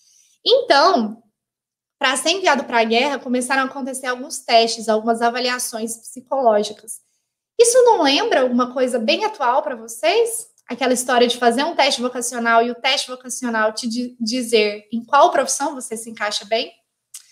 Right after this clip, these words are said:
Vocês já sabem que a gente aqui faz muitas críticas ao teste vocacional superficial, que a gente acha no Google, e ele é um,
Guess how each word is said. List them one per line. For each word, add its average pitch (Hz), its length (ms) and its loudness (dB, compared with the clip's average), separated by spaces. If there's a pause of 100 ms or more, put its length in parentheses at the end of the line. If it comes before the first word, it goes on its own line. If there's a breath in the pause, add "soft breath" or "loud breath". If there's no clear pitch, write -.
(500 loud breath)
Vocês 311 280 2
já 330 120 6
sabem 285 280 0
que 294 80 -2
a 302 40 2
gente 277 220 -2
aqui 277 180 -8
faz 254 280 0
muitas 302 340 0
críticas 254 460 -8
ao 226 160 4
teste 226 240 2
vocacional 220 720 -4
superficial, 233 800 -2
que - 80 -8
a 262 40 -4
gente 233 240 -2
acha 226 240 -2
no 226 120 2
Google, 240 600 -2 (480 soft breath)
e 247 100 2
ele 339 420 4
é 269 540 4
um, 240 760 0